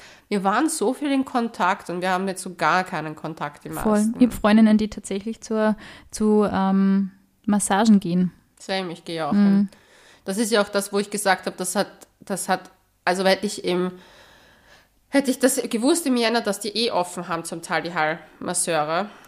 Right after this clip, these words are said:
Speaker 1: dann wäre ich da früher hingegangen, weil ich hab echt gemerkt, dass mein, äh, mein Psycho-Ding halt echt nach unten gestartet
Speaker 2: Voll.
Speaker 1: ist, von der Be-, weil so wenig Berührung stattfindet.
Speaker 2: Nein, es ist ganz wichtig. Du, ich hab das in meiner,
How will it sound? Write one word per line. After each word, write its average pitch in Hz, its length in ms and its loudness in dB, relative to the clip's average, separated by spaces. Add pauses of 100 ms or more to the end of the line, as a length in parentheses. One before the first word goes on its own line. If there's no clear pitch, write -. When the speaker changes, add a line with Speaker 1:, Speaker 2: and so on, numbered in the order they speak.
(120)
Speaker 1:
dann 180 300 0
wäre 175 240 2
ich 180 100 -4
da 190 100 -6
früher 185 280 -2
hingegangen, 165 560 -2
weil 165 120 -2
ich 170 80 -8
hab 175 120 -8
echt 170 200 -6
gemerkt, 180 300 -4
dass 180 140 -6
mein, 165 340 -2
äh, 170 460 0 (140)
mein 170 320 -4
Psycho-Ding 175 1400 -4
halt 165 180 -2
echt - 240 -6
nach 180 100 -6
unten 180 320 -8
gestartet 170 460 0
Speaker 2:
Voll. 220 160 6
Speaker 1:
ist, 208 220 2
von 175 180 -6
der 175 80 -6
Be-, 170 200 -8
weil 175 220 -6
so 185 160 -10
wenig 185 240 -6
Berührung 185 320 -6
stattfindet. 170 600 -8
Speaker 2:
Nein, 214 180 4
es 214 60 2
ist 226 180 -2
ganz 202 240 2
wichtig. 208 300 -4
Du, 220 100 0
ich 214 80 4
hab 202 100 -2
das 202 140 -2
in 202 80 2
meiner, 185 420 0